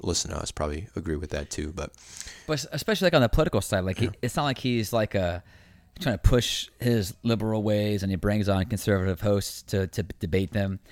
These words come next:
Speaker 2: Like, he's kind of in the middle, and, and he'll have people from, from, he'll have independents and conservatives and liberals, and he'll be like, "So what do you think about this? Let's hear your side." Like, but he, he's genuinely interested in, in their side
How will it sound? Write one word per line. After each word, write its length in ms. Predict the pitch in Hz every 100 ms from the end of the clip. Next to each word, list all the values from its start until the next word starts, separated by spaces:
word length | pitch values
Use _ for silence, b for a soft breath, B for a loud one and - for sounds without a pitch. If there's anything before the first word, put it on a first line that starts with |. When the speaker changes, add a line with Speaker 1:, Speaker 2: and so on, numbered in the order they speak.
| b b
Speaker 2:
Like, 140 | 107 -
he's 180 | 135
kind 160 | - 165
of 60 | 147
in 40 |
the 60 | 131
middle, 400 | 151 120 107 -
and, 140 | 113
and 160 | 107 110
he'll 180 | 127 123
have 400 | 123 107 104 - - -
people 260 | 135 110 104
from, 320 | 117 104 101
from, 320 | - 104 98 90 b b b
he'll 100 | 110
have 80 | 107
independents 760 | 123 123 127 113 117 - - - b b
and 220 | 113 123
conservatives 580 | 143 - - 104 101 -
and 160 | 98 113
liberals, 460 | 107 95 101 104 -
and 140 | 98
he'll 140 | 110 101
be 80 | 98
like, 180 | 95
"So 160 | - 110
what 60 | 131
do 40 |
you 40 | 139
think 160 | 190
about 200 | 104 85
this? 220 | 82 80
Let's 140 | 110 -
hear 100 | 135
your 140 | 139
side." 200 | - 76
Like, 140 | 104 -
but 120 | - 107
he, 140 | 143
he's 340 | 110 135 127 92
genuinely 720 | - - 98 131 135 123 113
interested 340 | 117 - 98
in, 140 | 87 92
in 140 | 101
their 160 | 92 90
side 480 | - 135 85 67